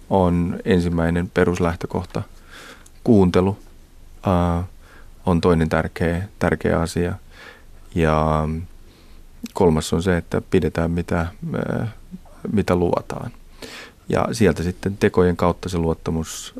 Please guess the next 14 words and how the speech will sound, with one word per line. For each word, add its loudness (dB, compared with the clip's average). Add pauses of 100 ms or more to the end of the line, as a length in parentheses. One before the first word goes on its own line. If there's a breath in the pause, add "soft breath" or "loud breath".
rakentuu -2
organisaatiossa -2
ja -2 (160)
vaikuttaa 0 (540 loud breath)
ilmapiiriin. 0
Ja -4 (1500 loud breath)
lentoliikenne 4
on 4
asiakaspalvelua, 2 (180)
ää, 2
people's 2
business, -2
ää, -6 (340)
ja 0